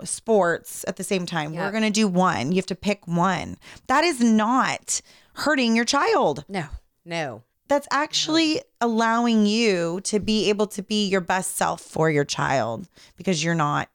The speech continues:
Speaker 1: running yourself ragged.
Speaker 2: And don't you think that, you know, as everybody starts piling on so much, we start to lose community and within our own family,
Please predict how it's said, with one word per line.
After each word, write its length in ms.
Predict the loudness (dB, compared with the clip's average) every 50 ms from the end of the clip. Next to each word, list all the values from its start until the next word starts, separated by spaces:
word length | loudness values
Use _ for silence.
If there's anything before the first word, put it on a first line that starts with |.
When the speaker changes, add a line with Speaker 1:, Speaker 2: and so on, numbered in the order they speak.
| _ _ _ -14
Speaker 1:
running 380 | -10 -6 -4 -2 -2 0 0 0
yourself 400 | 0 0 0 -2 -2 -2 -2 -4
ragged. 500 | -6 -6 -4 -6 -6 -6 -8 -8 -12 -16 -20 _ _ _ _ -8
Speaker 2:
And 320 | -6 -2 0 0 0 0
don't 260 | 0 0 0 0 0 0
you 100 | -2 -2
think 340 | -2 -4 -4 -4 -6 -6
that, 360 | -6 -4 -2 0 -2 -2 -4 -6 -12 -20 -20 -20 -20 _ -6
you 80 | -2
know, 180 | 0 0 0 0
as 320 | 0 0 -2 -2 -2 -6 -8 -6
everybody 420 | -6 -2 -2 -2 -2 -2 -2 -4
starts 280 | -4 -4 -6 -8 -8 -10 -12
piling 400 | -10 -8 -6 -6 -4 -4 -4 -4
on 200 | -4 -4 -4 -4
so 340 | -4 -4 -2 -2 -2 -2 -2
much, 260 | -2 -2 -2 -2 -4 -6 _ _ _ _ _ -4
we 120 | -2 0
start 480 | 0 0 0 0 2 2 2 0 0 -2
to 160 | -2 -2 0
lose 680 | -2 -2 0 2 4 4 4 4 4 2 2 0 -4 -8 -12 -20 -20 _ -4 -2 -2 0
community 760 | 0 -2 -2 0 0 0 0 0 0 0 2 2 2 0 0 -2 -6
and 480 | -4 -2 0 2 2 2 0 -2 -4 -6 -8 -12 -20 _ -4
within 340 | 0 0 0 0 0 2 2
our 120 | 2 2
own 140 | 2 0 0
family, 500 | 0 -2 -2 0 0 0 0 -2 -4 -8